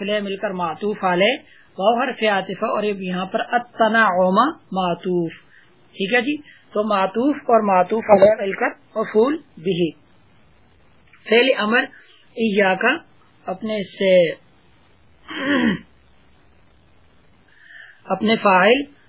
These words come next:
اور معطوف اور معطوف علیہ مل کر یہ مفعول بھی ہیں، تو اپنے مفعول بھی سے مل کر جملہ فعلیہ انشائیہ ہو کر معلل۔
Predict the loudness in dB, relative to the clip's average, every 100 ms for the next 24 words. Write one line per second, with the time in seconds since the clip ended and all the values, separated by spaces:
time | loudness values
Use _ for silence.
0 | _ 0 4 6 6 4 0 -10 _ _
1 | _ _ _ _ _ -8 -4 -2 0 0
2 | 2 -2 0 -2 0 -2 0 -2 -2 -4
3 | -2 -2 -2 -2 -2 -2 0 0 0 -2
4 | -6 -6 -6 -4 -2 0 0 -2 0 0
5 | 0 0 0 -2 -4 -20 -20 -20 -8 0
6 | 0 2 0 0 0 0 -4 -2 0 0
7 | 0 -2 -4 0 0 0 0 2 2 2
8 | 2 4 2